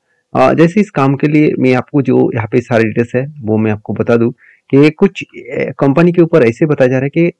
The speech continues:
आपको qualification के साथ-साथ आपको sales skill, साथ ही साथ customer के साथ good dealings, उसके साथ-साथ communication skill, ये सब कुछ अच्छा होना चाहिए। उसके साथ-साथ जॉब का जो ड-, roles है,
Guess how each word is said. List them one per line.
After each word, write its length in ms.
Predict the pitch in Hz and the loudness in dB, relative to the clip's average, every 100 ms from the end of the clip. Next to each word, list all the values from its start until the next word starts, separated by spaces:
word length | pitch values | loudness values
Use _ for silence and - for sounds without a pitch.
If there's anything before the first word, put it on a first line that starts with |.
| _ - | _ -6
आपको 460 | 123 - - 165 170 _ _ _ | -6 -4 0 0 0 _ _ _
qualification 560 | - 120 135 170 160 165 | -2 0 0 -2 -2 -2
के 100 | 156 | -4
साथ-साथ 400 | - 120 120 127 | -4 -6 -4 -4
आपको 480 | 117 - 131 131 127 | -4 -6 -4 -4 -4
sales 300 | _ - 131 | _ -4 -4
skill, 460 | - - 135 135 156 _ | -6 -2 0 0 -4 _
साथ 160 | - 120 | -8 -8
ही 60 | |
साथ 160 | - 131 - | -6 -8 -6
customer 360 | 110 - 127 | -6 -4 -4
के 140 | 120 123 | -4 -4
साथ 180 | 131 120 - | -4 -6 -6
good 280 | 117 135 113 | 0 0 2
dealings, 480 | 120 117 127 127 _ _ _ _ - | 2 2 2 -2 _ _ _ _ -10
उसके 200 | 120 143 | -6 -4
साथ-साथ 320 | 147 135 165 - | -4 -4 -6 -2
communication 560 | 123 135 160 147 156 | 2 4 4 2 -2
skill, 360 | 143 - 147 143 - - | -4 0 2 2 -2 -6
ये 60 | 139 | -4
सब 220 | - 175 | -2 -2
कुछ 160 | 190 | -2
अच्छा 260 | 160 - 151 | -2 -4 -2
होना 180 | 139 139 | 0 -2
चाहिए। 380 | 135 127 131 - _ _ - - | -2 -2 -2 -8 _ _ -20 -8
उसके 200 | 151 185 | 0 0
साथ-साथ 320 | 185 175 180 | 2 0 0
जॉब 300 | 139 123 120 | 2 2 2
का 140 | - | 0
जो 360 | 147 147 143 - | 0 0 0 -4
ड-, 360 | 110 101 110 107 | -6 0 2 0
roles 420 | 107 107 131 143 139 | -2 2 2 2 2
है, 140 | 139 | -2